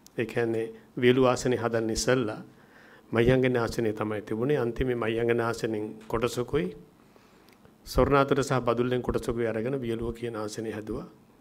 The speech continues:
ඒකේ නම වියලි ඌව. හරි නම සන්ධි වෙලා තියෙන එහෙම. එතකොට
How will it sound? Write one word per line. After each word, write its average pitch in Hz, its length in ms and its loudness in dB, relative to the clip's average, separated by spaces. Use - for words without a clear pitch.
ඒකේ 120 260 -2
නම 113 200 -4
වියලි 123 400 0
ඌව. 117 220 -2
හරි 110 260 -6
නම 110 180 -4
සන්ධි 110 340 -4
වෙලා 110 160 -4
තියෙන 113 280 -8
එහෙම. 127 200 -10
එතකොට 123 400 -2